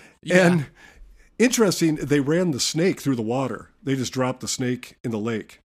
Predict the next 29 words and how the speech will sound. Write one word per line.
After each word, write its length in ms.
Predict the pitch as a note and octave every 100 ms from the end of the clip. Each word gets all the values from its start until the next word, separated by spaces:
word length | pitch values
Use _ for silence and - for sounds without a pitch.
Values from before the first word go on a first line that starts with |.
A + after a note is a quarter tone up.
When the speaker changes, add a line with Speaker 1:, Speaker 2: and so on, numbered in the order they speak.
| -
Speaker 2:
And 80 |
I 60 | A2
guess, 320 | A2 G2+ -
you 80 | C3
know, 200 | F#2+ F2+ -
it 60 |
was 100 | A2+
fine. 280 | - A2+ G#2+
It 60 | F#4
seemed 220 | F#4+ C#3
Speaker 1:
Really? 120 | B2
Speaker 2:
odd 80 | A#2
at 100 | G#2
the 60 | -
time. 400 | B2+ C3 G#2 -
Yeah, 180 | E3+ D#3
but 80 | -
that's 180 | B2+ D3+
what 80 | C3+
they 80 |
did. 220 | C#3+ D#3+ B2+ _ _ -
Worked 180 | C3+ C3+
fine. 280 | D3 C#3+ A2 _ - - - -
Speaker 1:
That's 340 | E3+ G3 F#3
Speaker 2:
And 160 | F3+ F3
so 120 | G#3
the 60 | G#3+
s- 60 | G3
Speaker 1:
crazy. 280 | - B2 B2